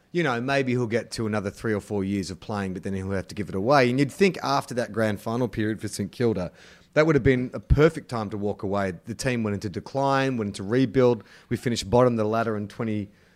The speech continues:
thirteen. Like, he would have been forgiven, but then he had his best season ever in twenty fourteen. I think he was All-Australian, won a best and fairest. It's like, I mean, his, his record speaks for himself. He'll be, he'll be dearly missed, but I'm just glad that he's gone out on his terms. It wasn't like a Chris Judd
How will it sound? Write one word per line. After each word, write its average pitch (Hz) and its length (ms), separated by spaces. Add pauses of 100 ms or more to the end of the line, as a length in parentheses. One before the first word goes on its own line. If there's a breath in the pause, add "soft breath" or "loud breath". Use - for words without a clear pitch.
(140 soft breath)
thirteen. 113 800 (300 soft breath)
Like, 139 140
he 170 80
would 180 100
have 165 80
been 147 140
forgiven, 160 320
but 135 160
then 165 160
he 160 140
had 147 140
his 135 120
best - 280
season 120 360
ever 131 240
in 104 60
twenty 123 200
fourteen. 123 400
I 104 60
think 147 180
he 165 80
was 139 140
All-Australian, 143 640
won 131 100
a 131 60
best 127 260
and 127 100
fairest. 151 420
It's - 200
like, 135 240 (640 loud breath)
I 139 60
mean, 156 260 (300)
his, 147 240
his 151 260
record 147 340
speaks 110 300
for 104 80
himself. 98 300
He'll 139 120
be, 135 260 (440 soft breath)
he'll 160 80
be 156 100
dearly 196 440
missed, 143 260
but 139 80
I'm 135 180
just 147 220
glad 123 360
that 113 100
he's 107 120
gone 113 200
out 110 60
on 104 60
his 107 160
terms. 110 340
It 120 60
wasn't 139 240
like 131 140
a 120 60
Chris - 320
Judd 113 480